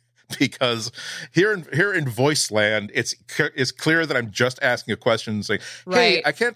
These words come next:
Speaker 1: uh, I, it seems like I sh-, I really wanna use this as a s-, d-, the default speaker,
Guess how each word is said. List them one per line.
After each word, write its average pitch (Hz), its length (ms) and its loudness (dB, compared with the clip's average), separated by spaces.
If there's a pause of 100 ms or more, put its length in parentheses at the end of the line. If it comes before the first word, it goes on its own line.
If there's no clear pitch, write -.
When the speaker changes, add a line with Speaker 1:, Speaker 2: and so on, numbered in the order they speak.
Speaker 1:
uh, 160 280 0 (240)
I, 143 160 2
it 151 160 -2
seems 269 180 -4
like 240 140 0
I 180 100 2
sh-, - 160 -8
I 165 80 4
really 180 300 0
wanna 226 220 0
use 214 280 -2
this 139 240 0
as 139 200 0
a - 20 -4
s-, - 100 -6
d-, 117 160 -6 (100)
the 131 160 2
default 143 360 0
speaker, 135 500 0